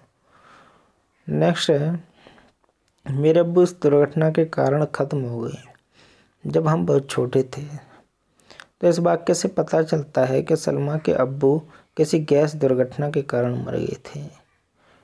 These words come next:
दुर्घटना में कुछ लोगों को अपने शरीर के अंगों को भी गंवाना पड़ा, पड़ जाता है। तुम हवा, आग और पानी से होने वाली दुर्घटनाओं की एक सूची बनाओ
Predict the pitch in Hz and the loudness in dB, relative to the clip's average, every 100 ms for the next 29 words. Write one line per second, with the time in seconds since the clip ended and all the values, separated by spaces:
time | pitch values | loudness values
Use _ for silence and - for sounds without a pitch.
0 | _ - 160 170 175 175 185 185 180 180 | _ -12 0 4 6 4 4 4 4 2
1 | 160 147 147 160 160 156 156 147 - 139 | 2 2 2 2 0 0 -2 0 0 2
2 | 151 156 135 131 139 151 147 135 131 123 | 2 2 0 0 0 0 0 2 4 4
3 | 120 120 123 - 117 120 - - 139 135 | 2 -2 -4 -2 -2 -2 -6 -4 0 0
4 | 127 - - 127 - - - _ _ _ | -2 -4 -6 -6 -10 -16 -20 _ _ _
5 | _ - - - _ _ _ _ _ - | _ -20 -20 -20 _ _ _ _ _ -4
6 | 170 147 135 151 156 - 139 147 156 165 | 0 2 2 2 0 0 0 2 2 2
7 | 160 139 135 160 156 131 135 147 151 139 | 0 -2 0 0 2 0 0 2 2 4
8 | 147 147 135 135 135 143 147 151 147 147 | 2 2 2 2 0 -2 -2 2 2 2
9 | - 131 123 143 143 143 151 | -4 -8 -6 -2 -2 0 -2